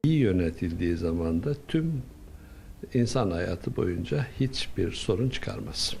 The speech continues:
Tip iki diyabet olup da, e, ideal kilosuna dönen, kilosu fazlaysa, düzenli spor yapan, düzenli olarak kilo veren insanların tamamına yakın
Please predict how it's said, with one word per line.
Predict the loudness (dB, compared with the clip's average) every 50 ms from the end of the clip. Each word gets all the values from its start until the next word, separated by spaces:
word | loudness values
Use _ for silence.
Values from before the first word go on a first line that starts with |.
| -8 -10 -12 -12 -6 0
Tip | 0 2 2 2
iki | 0 2 2 2 4
diyabet | 6 4 6 6 4 2 2 2
olup | 0 0 -2 -8 -12 -10 -4 -2
da, | 0 0 0 -2 -6 -10 -12 -14 -14 -14 -14 -14 -14 -16 -16 -16 -14 -14 -14 -14 -14 -12 -12 -12 -10 -10 -12 -12 -12 -14 -14 -12 -6 -2 0
e, | 0 0 0 0 2
ideal | 6 8 8 8 8 6 6
kilosuna | 4 4 6 6 6 6 6 6 8 8 8 6
dönen, | 6 6 6 6 6 4
kilosu | 4 4 4 6 6 6 4 2 2
fazlaysa, | 4 4 4 4 4 4 4 4 4 2 2 2 2 4 4 2 2 2
düzenli | 2 2 4 4 6 6 6 6 6 6 6 4 4 2 0 -4 -8 -6 -4 -4 -4 -4 -4
spor | -4 -4 -2 2 4 4 4 6
yapan, | 6 4 4 4 2 2 2 2 4 2 2 2 0 -2 -4 -6 -6 -8 -12 -12 -12 -12 -14 -14 -14 -14 -14 -12 -12 -10 -8 -8 -8 -10 -10 -10 -6 -6 -4 0
düzenli | 2 4 6 6 6 6 6 6
olarak | 4 2 2 0 4
kilo | 4 6 6 6 6
veren | 6 4 2 2 2
insanların | 2 0 0 2 2 2 2 2 2 2 0 0
tamamına | 0 2 4 6 6 8 8 8 8 8 8 8 8
yakın | 8 8 6 6 4 2 2 4 4 2 2